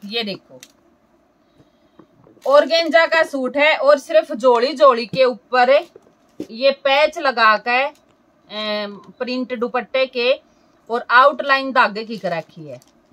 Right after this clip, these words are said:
और ऊपर ये स्टोन ला रखे हैं, यानी कि कति सिंपल सोबर सी वैरायटी है, कति सुथरी है। और लीलन की इसकी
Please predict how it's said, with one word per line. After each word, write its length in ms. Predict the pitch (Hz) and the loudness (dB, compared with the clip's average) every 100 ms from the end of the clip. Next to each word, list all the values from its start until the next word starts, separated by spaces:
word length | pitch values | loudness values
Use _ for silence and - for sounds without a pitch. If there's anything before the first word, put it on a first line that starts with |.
| - _ _ _ _ - | -20 _ _ _ _ -14
और 140 | 208 226 | -12 -6
ऊपर 320 | 262 - 269 | -6 -2 0
ये 140 | 277 269 | 4 2
स्टोन 320 | - 240 220 | 2 -2 0
ला 160 | 214 202 | 2 2
रखे 320 | 202 - 233 | 0 -2 -8
हैं, 180 | 262 277 | -6 0
यानी 360 | 269 277 302 | 2 2 0
कि 140 | 277 311 | -6 -2
कति 320 | 311 311 339 | -2 -2 -10
सिंपल 440 | 320 285 - 294 | -8 -8 -2 -2
सोबर 340 | 302 285 285 277 | 2 2 4 0
सी 180 | 294 | -2
वैरायटी 480 | 277 262 233 202 247 | -4 -2 -2 -6 -6
है, 80 | 254 | -6
कति 320 | 254 269 277 269 | -4 -8 -8 -14
सुथरी 440 | 240 214 208 214 | -14 -16 -14 -6
है। 280 | 226 247 320 _ - - _ _ _ | -4 -4 -6 _ -20 -20 _ _ _
और 180 | 233 247 | -4 -2
लीलन 440 | 254 277 294 311 294 | -2 0 2 0 -2
की 120 | 311 | -12
इसकी 440 | - - 320 359 | -14 -10 -10 -10